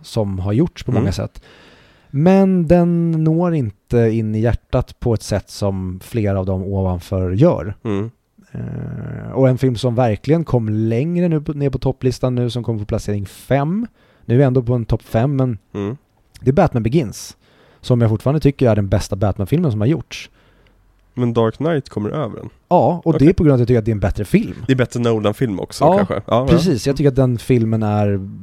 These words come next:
Speaker 1: på ett annat sätt. Det blir så svårt att jämföra.
Speaker 2: Ja, vi, vi rankar ju inte Batman-filmer nu, vi rankar ju Nolan-filmer.
Speaker 1: Precis.
Speaker 2: Mm, mm.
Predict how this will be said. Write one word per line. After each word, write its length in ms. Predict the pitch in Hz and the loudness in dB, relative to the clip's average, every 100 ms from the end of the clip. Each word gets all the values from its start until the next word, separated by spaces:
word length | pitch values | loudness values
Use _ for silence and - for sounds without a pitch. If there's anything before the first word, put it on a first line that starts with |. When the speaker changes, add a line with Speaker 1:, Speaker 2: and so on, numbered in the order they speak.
| 90 95 117 | -18 -20 -4
Speaker 1:
på 100 | 120 | -2
ett 360 | - _ - | -2 _ -12
annat 580 | - 104 101 101 101 - | -4 -4 -4 -4 -4 -6
sätt. 320 | - - 160 - _ _ | -10 -2 -2 -2 _ _
Det 60 | 113 | -4
blir 100 | 135 | -4
så 100 | 117 | -4
svårt 300 | - 110 - | -6 -6 0
att 40 | |
jämföra. 520 | 123 110 98 156 113 110 | 0 0 -2 -2 -2 -4
Speaker 2:
Ja, 140 | 123 123 | -2 -2
vi, 140 | 120 | 0
vi 140 | 123 | 2
rankar 220 | 127 123 131 | 4 2 -2
ju 60 | |
inte 160 | 123 123 | -4 -4
Batman-filmer 640 | 123 113 110 101 120 101 | -6 -6 -8 -4 -4 -4
nu, 80 | 95 | -8
vi 120 | 92 | -8
rankar 240 | 98 98 107 | -8 -6 -4
ju 60 | |
Nolan-filmer. 560 | 110 104 - - - - | -2 -4 -6 -10 -12 -6
Speaker 1:
Precis. 720 | - 156 143 - 113 104 123 | 2 2 2 0 0 -2 -8
Speaker 2:
Mm, 120 | - | -10
mm. 60 | 147 | -12